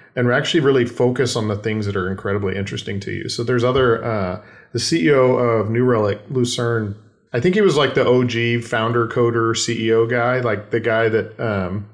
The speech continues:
maintained the C E O job and managed to offload a lot of what was happening to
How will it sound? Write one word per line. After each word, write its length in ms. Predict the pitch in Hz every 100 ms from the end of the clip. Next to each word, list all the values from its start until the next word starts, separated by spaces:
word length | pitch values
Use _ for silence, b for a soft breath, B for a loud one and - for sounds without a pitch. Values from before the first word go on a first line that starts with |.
| _ _
maintained 580 | - 139 147 143 147 139
the 80 | 123
C 300 | - 131 120
E 20 |
O 140 | 123
job 280 | 123 120 110
and 100 | 110
managed 260 | 113 117 110
to 60 |
offload 420 | 113 117 117 120 117
a 100 | 110
lot 400 | 110 110 - 110
of 420 | 107 98 101 -
what 140 | 123
was 140 | 110 107
happening 420 | 113 120 110 104
to 380 | 107 98 87